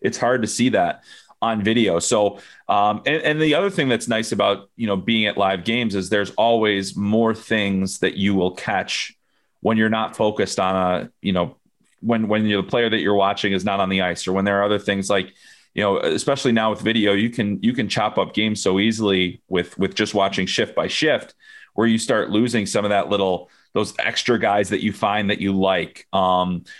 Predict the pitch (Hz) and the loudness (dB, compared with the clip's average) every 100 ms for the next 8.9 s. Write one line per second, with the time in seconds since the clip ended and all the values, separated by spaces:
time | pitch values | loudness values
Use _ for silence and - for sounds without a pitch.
0 | - - - 107 104 98 92 104 98 90 | -20 -10 -2 0 2 0 0 0 0 0
1 | - - 101 107 98 104 117 113 110 107 | -2 -6 -4 -2 0 2 2 2 2 2
2 | 101 101 101 104 98 95 95 - - 98 | 0 -2 -2 0 2 2 0 -4 -4 0
3 | 92 87 92 113 120 101 95 95 92 92 | 0 0 0 2 2 2 2 2 2 2
4 | 92 90 90 87 - - - 165 135 95 | 0 0 -2 -4 -2 -4 -2 -2 -4 -2
5 | 104 92 90 95 - - - - 117 101 | 0 0 0 0 -2 -10 -16 -2 2 2
6 | - 147 - - - 139 160 127 139 143 | 2 0 -2 -10 -8 -4 -2 0 0 2
7 | 110 87 - - - - _ 117 117 113 | 2 2 -2 -12 -20 -20 _ -6 -2 -2
8 | - 123 143 143 117 98 78 64 | -2 -2 2 2 4 2 0 -4